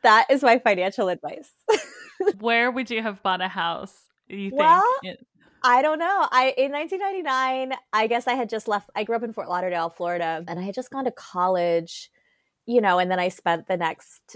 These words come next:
Speaker 1: fifteen years being like, "Property is theft, man," you know, and, like, not wanting to even think about it. But I can't even, I mean, probably houses in Fort Lauderdale in nineteen ninety-nine were, like,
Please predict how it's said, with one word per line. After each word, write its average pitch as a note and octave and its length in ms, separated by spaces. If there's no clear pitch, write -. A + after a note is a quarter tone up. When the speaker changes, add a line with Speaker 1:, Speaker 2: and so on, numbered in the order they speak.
Speaker 1:
fifteen F3 400
years D#3 300
being D#3 260
like, - 360
"Property B3 400
is A3 140
theft, - 440
man," G3+ 440
you G#3 120
know, F3+ 380
and, E3+ 180
like, D#3+ 280
not D#3 420
wanting E3+ 680
to B3 60
even F3 300
think C#3+ 240
about G3 300
it. B3 340
But D#3+ 460
I F#3 100
can't G3 240
even, E3 300
I F#3+ 100
mean, F3 180
probably F3 380
houses D#3+ 720
in D#3+ 160
Fort - 180
Lauderdale E3+ 400
in E3 80
nineteen D#3+ 240
ninety-nine E3 500
were, - 180
like, - 260